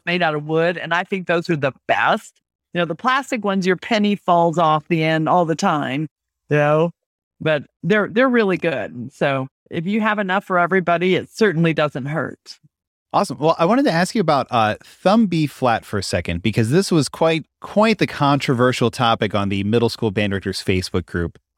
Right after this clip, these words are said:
Speaker 2: a couple weeks ago.
Speaker 1: I heard about
Speaker 2: <laughs>
Speaker 1: that.
Speaker 2: This
Speaker 1: Oh
Speaker 2: was,
Speaker 1: my gosh.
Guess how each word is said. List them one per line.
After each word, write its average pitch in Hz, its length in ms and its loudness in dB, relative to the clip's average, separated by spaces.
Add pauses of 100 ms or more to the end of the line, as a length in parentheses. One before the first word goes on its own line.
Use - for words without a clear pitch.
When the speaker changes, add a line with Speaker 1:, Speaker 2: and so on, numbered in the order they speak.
(120)
Speaker 2:
a - 80 -4
couple 95 240 -2
weeks 90 160 0
ago. 294 100 2
Speaker 1:
I 427 340 -2
heard 427 760 2
about 370 500 2
Speaker 2:
<laughs> - 40 -20
Speaker 1:
that. 339 640 2
Speaker 2:
This 311 120 2
Speaker 1:
Oh 330 60 4
Speaker 2:
was, 349 180 0
Speaker 1:
my 370 220 2
gosh. 359 400 -2